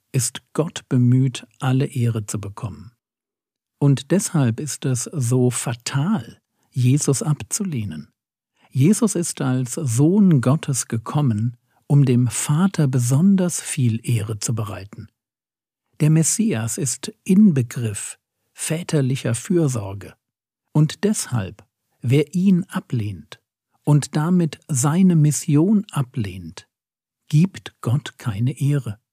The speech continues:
Und zwar genau an dem Punkt, der Gott besonders wichtig ist. Da, wo es um die Errettung des Menschen geht.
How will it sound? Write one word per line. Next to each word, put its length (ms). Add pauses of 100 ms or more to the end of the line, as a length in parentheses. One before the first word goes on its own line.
(600)
Und 300
zwar 240
genau 300
an 340
dem 320
Punkt, 600
der 140
Gott 400
besonders 600
wichtig 380
ist. 340 (560)
Da, 380 (220)
wo 180
es 100
um 140
die 160
Errettung 680
des 200
Menschen 400
geht. 300